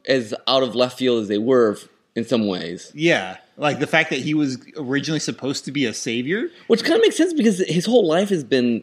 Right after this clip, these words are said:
Speaker 1: wrapped up in all these crazy things.
Speaker 2: Mm-hmm. And the fact that, yeah, it, like, you could see, like, if he was a savior, how, like, a lot of things would have been differently.
Speaker 1: Yeah.
Speaker 2: He, I mean,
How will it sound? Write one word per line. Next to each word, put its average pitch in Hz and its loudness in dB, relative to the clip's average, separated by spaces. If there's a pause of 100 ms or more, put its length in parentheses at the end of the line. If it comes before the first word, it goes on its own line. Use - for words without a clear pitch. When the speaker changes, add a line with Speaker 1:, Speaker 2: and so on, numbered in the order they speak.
(160)
Speaker 1:
wrapped 143 2
up 165 4
in 135 2
all 120 2
these 107 -2 (160)
crazy 127 0
things. 117 0
Speaker 2:
Mm-hmm. 135 -2 (260)
And 127 -4
the 117 -4
fact 123 0
that, 113 -2
yeah, 123 2
it, 117 -4
like, 117 -4 (240)
you 160 2
could 170 6
see, 208 2
like, 135 -2
if 170 -2
he 156 2
was 139 4
a 147 0
savior, 123 0
how, 120 0
like, 110 -2 (260)
a 120 -8
lot 113 0
of 139 -2
things 131 -2
would 131 0
have 113 -4
been 95 -8
differently. 135 2
Speaker 1:
Yeah. 120 6
Speaker 2:
He, 98 -4
I - -10
mean, 123 -2